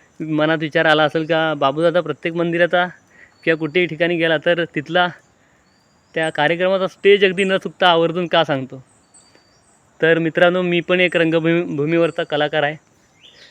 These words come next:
मुंबईला मी पण दोन तीन वर्ष थिएटर केलं आहे. त्यामुळे श्री शिवाजी मंदिर, साहित्य संघ किंवा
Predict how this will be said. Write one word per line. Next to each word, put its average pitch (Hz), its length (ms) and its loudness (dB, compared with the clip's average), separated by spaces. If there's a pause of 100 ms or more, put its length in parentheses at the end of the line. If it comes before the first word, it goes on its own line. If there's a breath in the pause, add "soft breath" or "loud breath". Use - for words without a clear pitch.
(340 loud breath)
मुंबईला 147 340 0
मी 160 100 2
पण 165 220 0
दोन 151 160 2
तीन 165 180 0
वर्ष 160 320 0
थिएटर 151 260 0
केलं 143 220 0
आहे. 147 100 -2
त्यामुळे - 1160 -12
श्री 156 220 -2
शिवाजी 151 300 2
मंदिर, 156 440 0 (1040 soft breath)
साहित्य 147 360 -4
संघ 147 240 -4 (1600 soft breath)
किंवा 147 720 0